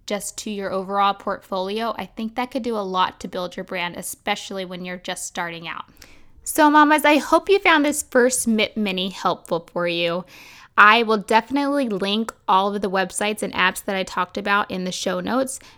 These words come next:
as well as a few others that I have worked with or have heard about through other influencer friends of mine. And you can just try them out and see how they work for yourselves. If you have a good experience with any of these,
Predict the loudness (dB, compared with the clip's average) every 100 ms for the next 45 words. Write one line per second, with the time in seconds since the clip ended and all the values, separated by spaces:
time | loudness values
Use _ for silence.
0 | -2 0 4 6 6 4 0 -2 0 2
1 | 2 2 0 0 0 0 2 4 4 4
2 | 0 -2 -4 -4 -6 -2 -2 -2 -2 -2
3 | 0 2 2 0 -6 -6 -4 -4 -4 -4
4 | -6 -6 -8 -6 -6 -4 -6 -6 -4 -2
5 | -2 -4 -8 -12 -4 2 2 2 0 0
6 | 0 4 4 6 4 6 4 4 0 0
7 | 0 -2 -4 -10 -6 -2 0 0 0 0
8 | -2 -6 -6 -6 0 0 0 -6 -4 -4
9 | -2 2 2 4 6 6 4 2 0 -2
10 | -4 -2 0 0 0 -2 0 0 0 0
11 | -2 -2 -4